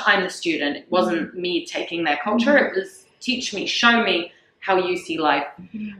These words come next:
Speaker 1: And so the Jarabe Tapatio is known as the Mexican hat dance and is probably one of the most difficult dances I've ever learned.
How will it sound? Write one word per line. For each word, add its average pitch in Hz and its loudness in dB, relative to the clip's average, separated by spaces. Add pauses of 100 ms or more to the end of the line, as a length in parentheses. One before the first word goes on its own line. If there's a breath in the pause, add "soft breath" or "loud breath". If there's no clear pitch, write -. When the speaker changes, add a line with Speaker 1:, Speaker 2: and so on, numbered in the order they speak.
Speaker 1:
And 190 2
so - -2
the 196 4
Jarabe 226 4
Tapatio 196 0
is 180 2
known 175 2
as 170 -2
the - -6
Mexican 160 -4
hat 175 0
dance 151 -4
and 165 -4
is 151 -8
probably 170 0
one 165 -4
of 156 -2
the 156 0
most 151 -2
difficult 180 -2
dances 151 0
I've - -8 (100)
ever 151 2
learned. 143 -2